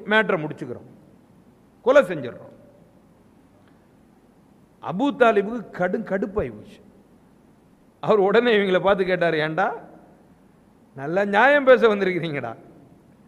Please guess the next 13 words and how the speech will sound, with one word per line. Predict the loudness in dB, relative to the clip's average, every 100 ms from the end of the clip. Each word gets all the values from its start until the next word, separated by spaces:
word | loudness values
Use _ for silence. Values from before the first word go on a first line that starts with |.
| _ _ _ _ _ _ _ -10 -4
உங்க | 2 2 2
குழந்தைய | 2 4 4 4
நான் | 2 2
வளர்க்கணுமா, | 2 0 -4 -4 -4 -4 -6 -14 -20 -20 -12 -4 -4
என் | -4
பிள்ளைய | -4 -4 -4
நீங்க | -4 -4 -2
கொல்லுவீங்களா?" | -2 -2 -2 -8 -14 -18 -16 -10 -4 -4
ஏங்க | -2 -4 -4
அப்பா, | -8 -12 -16 -20 _ _ _ _ _ _ _ _ _ _ _ _ _ _ _ _ -12
முதல்ல | -8 -6 -4
வெளியே | -2 -4
போங்கடா, | -6 -10